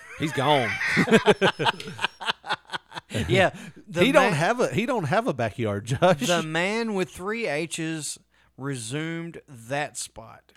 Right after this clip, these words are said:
Speaker 1: as well. That happened on, uh, Thursday.
Speaker 2: Yeah.
Speaker 1: Triple H resumed. He is the vice president of talent relations.
Speaker 2: Executive vice president of talent
Speaker 1: Yeah,
Speaker 2: relations.
Speaker 1: yeah, ex-,
Speaker 2: Yeah.
Speaker 1: E V P of talent relations.
Speaker 2: Yes.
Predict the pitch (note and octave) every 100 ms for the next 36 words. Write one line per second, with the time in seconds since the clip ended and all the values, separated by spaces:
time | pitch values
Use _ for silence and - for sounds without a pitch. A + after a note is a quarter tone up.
0 | _ B2 A#2 A#2+ G#2 G2+ - _ G3 B3+
1 | A#3+ A#3 G#3+ G#3+ G3+ E3+ _ D3 D3+ D3+
2 | D3+ D3+ F#2 B2 B2 A2+ - F#3 E3+ B2+
3 | A#2 G2+ D2 A2+ G2+ F#2+ _ _ _ _
4 | _ _ _ - F#3 G3+ E3+ D3 C#3+ -
5 | - _ C3 B2 A#2+ D3 D#3+ E3 D#3 -
6 | _ _ _ _ - C#3+ C#3 B2 - C3
7 | B2 B2 A2 A2 C#3+ F#3+ - - E3 D3
8 | D3+ C#3+ C#3 - _ C3 B2+ A#2+ A2+ -
9 | D3 D3 B2 B2+ B2 A#2+ A2 - G2+ C3+
10 | - G#2+ F#2 F#2 F#2+ - - F#2 F2+ F2+
11 | F#2 F2+ - F3 B2 G#2+ - D3 A2 B2
12 | - - - G3 F#3 G3 F#3 D#3 D#3 D3+
13 | F2 B2+ B2 - C#3 C3 A2 A#2 G#2+ F#2+
14 | - F2+ B2 F#2 -